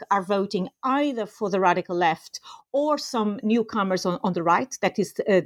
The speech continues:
nece-, the, the case in Portugal. Social democratic parties are not attracting young voters. And that becomes a problem because it becomes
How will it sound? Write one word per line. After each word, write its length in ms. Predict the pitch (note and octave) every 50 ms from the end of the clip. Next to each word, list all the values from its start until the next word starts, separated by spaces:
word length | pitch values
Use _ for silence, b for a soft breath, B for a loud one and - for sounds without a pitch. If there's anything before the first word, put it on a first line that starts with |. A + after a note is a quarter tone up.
| - - G#3+
nece-, 200 | G3+ F#3 - -
the, 240 | - E3 G3+ G3+ F#3
the 120 | F3+ - F#3+
case 320 | - A3 F#3+ - - -
in 100 | G3+ F3
Portugal. 560 | - - G#3+ - - - C4+ A#3 C4+ D4+ E4+ E4 -
Social 300 | - E4 D#4 - D4+ A#3+
democratic 500 | C4+ C4 B3+ C#4 B3 B3 B3 A3+ - -
parties 320 | A#3 A3 A3 A3+ A3 G#3+
are 100 | A#3+ A3
not 380 | A3 G#3+ G#3+ A3 A#3 A#3 A#3 A3
attracting 760 | G#3+ G#3+ - - A3 F#3 F#3 F#3 - - G#3+ G3 G3 G3 F3+
young 280 | G3 F#3 F3+ F3+ E3+
voters. 500 | E3 - D#3+ D#3+ D3+ D3+ E3+ D#3+ D#3+ - - -
And 160 | A3 G#3+ A3+
that 160 | A#3+ B3 B3
becomes 380 | - B3 A#3 - A3+ G#3 G#3 -
a 40 | G3
problem 460 | _ - G#3 F#3+ F3+ E3 C#3+ C#3+ D3+
because 260 | G3+ - - G3 -
it 80 | A3 -
becomes 480 | A3 G#3+ - A3 G#3 G3+ G3+ - -